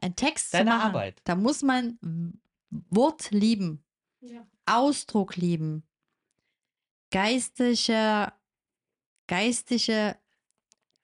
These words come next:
Speaker 1: Spiralen und Verbindungen ins Universum lieben. Uploads aus dem Universum lieben.
Speaker 2: Anna,
Speaker 1: Oder?
Speaker 2: Anna,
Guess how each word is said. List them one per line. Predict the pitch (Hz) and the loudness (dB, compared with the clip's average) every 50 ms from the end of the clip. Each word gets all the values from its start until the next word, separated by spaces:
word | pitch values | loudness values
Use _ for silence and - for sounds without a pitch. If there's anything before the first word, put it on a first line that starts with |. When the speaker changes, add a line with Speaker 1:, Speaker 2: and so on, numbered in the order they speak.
| _ | _
Speaker 1:
Spiralen | 151 - - - - - 214 196 190 175 170 170 185 202 226 240 233 220 214 214 220 208 | -2 -2 -2 -4 -2 0 0 0 0 0 0 0 2 2 2 2 2 0 0 -2 -2 -2
und | - 202 190 | -4 -6 -4
Verbindungen | - - 190 180 - 226 233 254 240 240 233 226 214 214 | -2 -4 -4 -2 -2 0 2 2 2 2 2 2 0 0
ins | 202 - - 208 190 - | -2 0 -2 -2 -2 -2
Universum | - 175 208 214 208 208 185 214 240 269 240 226 233 220 | -2 0 2 4 4 4 4 2 2 2 0 0 0 0
lieben. | 214 196 196 190 180 175 170 143 143 - - - _ _ _ _ _ _ _ _ _ _ _ _ _ _ _ _ _ _ _ _ _ _ | 0 0 0 0 0 -2 -4 -6 -8 -12 -18 -20 _ _ _ _ _ _ _ _ _ _ _ _ _ _ _ _ _ _ _ _ _ _
Uploads | - 254 302 - - _ _ 269 233 220 214 208 196 185 180 - - - | 0 0 0 0 -4 _ _ 2 4 4 6 6 4 4 2 -2 -8 -2
aus | - 180 190 190 180 - | 0 0 0 0 -2 0
dem | - 196 180 | 0 0 0
Universum | 131 156 196 196 196 190 175 180 180 190 190 190 190 190 190 | 2 4 4 4 4 4 4 2 2 2 2 2 4 4 4
lieben. | 190 190 196 196 180 175 170 165 - - - _ _ _ | 6 4 4 4 2 0 -2 -2 -8 -14 -20 _ _ _
Speaker 2:
Anna, | - - 151 202 | -4 0 2 4
Speaker 1:
Oder? | 247 381 494 554 539 - _ | 4 4 4 2 0 -4 _
Speaker 2:
Anna, | - 151 151 143 123 | -2 -2 -2 -2 -4